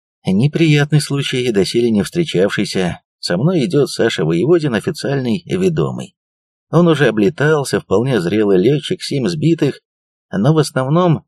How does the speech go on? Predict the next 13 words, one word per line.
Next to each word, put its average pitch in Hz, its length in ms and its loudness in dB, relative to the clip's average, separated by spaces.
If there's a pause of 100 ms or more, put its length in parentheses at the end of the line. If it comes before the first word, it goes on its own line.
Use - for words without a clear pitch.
когда 123 300 -2
сам 120 340 -2
пару 95 320 0
водил. 87 400 -2 (920)
Ведомые 170 840 2
много 127 340 -2
не 123 120 -6
сбивают, 104 520 -2
если 92 220 -2
ведущий 135 440 2
этого 110 420 -2
не 101 200 0
позволяет. 82 540 -2